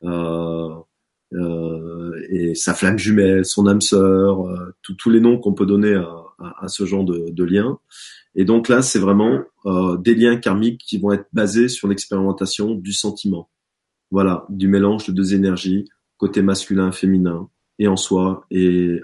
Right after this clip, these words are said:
à l'autre. Et, euh, donc ça, c'est des âmes qui ont décidé d'expérimenter des liens karmiques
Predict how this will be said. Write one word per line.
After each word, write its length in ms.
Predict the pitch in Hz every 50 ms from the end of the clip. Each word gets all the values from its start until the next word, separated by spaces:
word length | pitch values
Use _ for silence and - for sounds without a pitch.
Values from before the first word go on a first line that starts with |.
| -
à 100 | - 95
l'autre. 260 | 92 85 85 - - _ _ _ _ _ _ _ _ - - - - - - - _ _ -
Et, 160 | 92 92 92
euh, 580 | 90 87 87 87 85 85 87 85 82 85 82 80
donc 200 | 80 107 95 -
ça, 240 | - 113 113 117 113
c'est 220 | - - 104 90
des 240 | 90 101 98 95 104
âmes 260 | 98 101 107 123 131
qui 120 | 131 -
ont 80 | 101 98
décidé 440 | 95 104 135 131 - 117 107 117 113
d'expérimenter 800 | 110 123 131 127 - - 123 113 110 107 101 98 - 101 98 110
des 140 | 107 104 92
liens 180 | 95 98 95
karmiques 640 | 95 - 98 92 95 95 107 117 - - - _ _